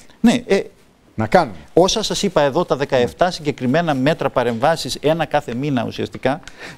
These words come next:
Speaker 1: και με κόστος, γιατί τη μια αντιδρούσαν οι φαρμακοποιοί, την άλλη αντιδρούσαν οι αρτοποιοί, την άλλη αντιδρούσαν οι εφημερίδες, την άλλη αντιδρούσαν οι δικηγόροι. Άμα θέλετε, ευχαρίστω να σας τα πω. Ε, είναι, είναι συγκεκριμένα μέτρα. Τώρα,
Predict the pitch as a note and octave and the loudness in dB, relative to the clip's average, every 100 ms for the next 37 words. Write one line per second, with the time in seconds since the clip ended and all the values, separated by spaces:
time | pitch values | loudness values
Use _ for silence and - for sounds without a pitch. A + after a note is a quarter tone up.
0 | - F3+ B2+ A#2+ - D#3+ - C#3+ C#3 C#3+ | -2 0 0 -4 0 0 0 -2 -2 -4
1 | C#3+ C#3+ C#3+ D3 C3+ C#3+ C#3 C#3+ C3+ C#3+ | -2 -2 -2 -2 -2 -2 -4 -4 -4 -4
2 | C#3+ C#3+ - C#3 C#3+ C3+ C#3+ C#3 C3+ C3+ | -2 -4 -4 -4 -4 -4 -2 -2 -4 -6
3 | C#3 C3 C#3+ D3+ C#3+ C3+ C#3 - - - | -6 -4 -4 -4 -4 -4 -6 -12 -20 -4
4 | C#3+ D3 - - D#3 C3+ D3 C3+ D3+ C#3 | 0 0 0 -2 -2 0 -2 -2 -2 0
5 | D3+ C#3 C#3 D3 B2+ D3+ D3 C#3+ C#3+ C#3+ | 0 -2 -2 -2 -2 -2 -2 -2 -2 -2
6 | D3+ C#3+ C3 E3 C3 C#3+ D3 C#3 D3 D3 | 0 0 2 0 2 -2 -2 -2 0 -2
7 | D3 C3+ C3+ D3 D#3 C#3+ C3+ - C#3+ B2 | -2 -4 -2 -2 -2 -4 -4 -2 0 4
8 | D#3 C#3 C#3 - - E3 C#3+ E3+ E3 F3+ | 2 2 -6 -8 -4 -2 0 0 0 -2
9 | - E3+ E3+ C3+ - - A#2+ C3 - - | 0 -2 -2 -4 -6 -6 -2 -4 -6 -4
10 | - G3 G#3 A#3 A#3+ A#3+ F#3 G#3+ - F3 | -2 0 2 2 0 -2 -4 -2 -2 -4
11 | - E3+ F3 D3+ G#2 F#2 - _ _ - | -4 -2 -2 -2 -4 -8 -16 _ _ -20
12 | - F3 D3 A2+ | -2 0 0 -2